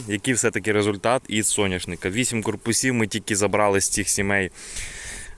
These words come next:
е, гречаного меду.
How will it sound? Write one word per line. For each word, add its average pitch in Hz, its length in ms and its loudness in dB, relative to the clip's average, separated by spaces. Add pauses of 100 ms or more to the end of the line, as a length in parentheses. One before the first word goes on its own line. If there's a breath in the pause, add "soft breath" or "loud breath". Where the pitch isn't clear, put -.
(140)
е, 92 720 2 (680 loud breath)
гречаного 156 640 2
меду. 131 420 2